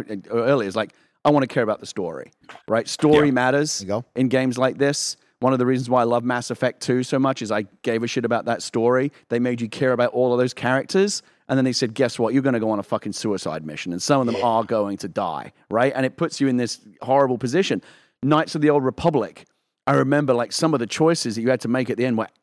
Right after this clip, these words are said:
Speaker 1: agonizing. "Oh my God, I have to do terrible," like, like, especially if you wanna play Dark Side. It says, "You wanna be Dark Side?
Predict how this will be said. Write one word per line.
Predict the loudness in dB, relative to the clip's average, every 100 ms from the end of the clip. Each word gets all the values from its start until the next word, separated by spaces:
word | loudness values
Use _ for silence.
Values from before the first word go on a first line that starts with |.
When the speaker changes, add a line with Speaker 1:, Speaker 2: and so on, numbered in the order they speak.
| -2
Speaker 1:
agonizing. | 0 2 2 4 4 2 0 -2
"Oh | -2 -2
my | -2
God, | 0 0
I |
have | -2
to | -4
do | -6
terrible," | -6 -2 2 2 0 -2
like, | -2 0
like, | 0
especially | 0 -2 -2
if | -2
you | 0
wanna | 0 0
play | 0 -2
Dark | 0 0 0
Side. | 0 0 0
It |
says, | -4 -4
"You |
wanna | -2 -2
be | 0
Dark | 0 0 0
Side? | 2 2